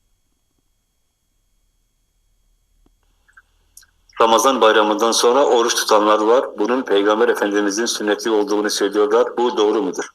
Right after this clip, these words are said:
Cevap doğrudur. Nasıl buyurmuş Resulullah Efendimiz?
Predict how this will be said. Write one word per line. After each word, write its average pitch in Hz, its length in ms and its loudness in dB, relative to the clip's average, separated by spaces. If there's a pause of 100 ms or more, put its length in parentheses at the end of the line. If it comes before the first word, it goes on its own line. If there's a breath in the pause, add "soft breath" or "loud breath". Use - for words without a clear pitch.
(140)
Cevap 113 440 2
doğrudur. 117 460 -2 (4000 loud breath)
Nasıl 156 280 0
buyurmuş 117 380 -2
Resulullah 117 340 0
Efendimiz? 117 460 -2